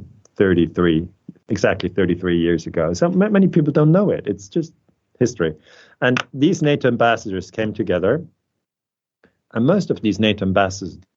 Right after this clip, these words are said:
didn't even know, okay? So even on the level of nato ambassadors, it was, it was top secret. And the problem that we have now with, uh, Operation Gladio is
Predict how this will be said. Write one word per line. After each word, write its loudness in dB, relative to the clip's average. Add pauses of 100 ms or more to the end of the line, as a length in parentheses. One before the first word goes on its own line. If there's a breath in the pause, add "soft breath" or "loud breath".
didn't 2
even 0
know, 0 (340)
okay? -2 (440)
So 0
even 4
on 2
the 2
level 2
of -6
nato -2
ambassadors, -6 (180)
it -2
was, -6
it -4
was -4
top 0
secret. -10 (720 loud breath)
And 4
the 2
problem 2
that 0
we 0
have -2
now -2
with, -10
uh, -6
Operation 0
Gladio 2
is -8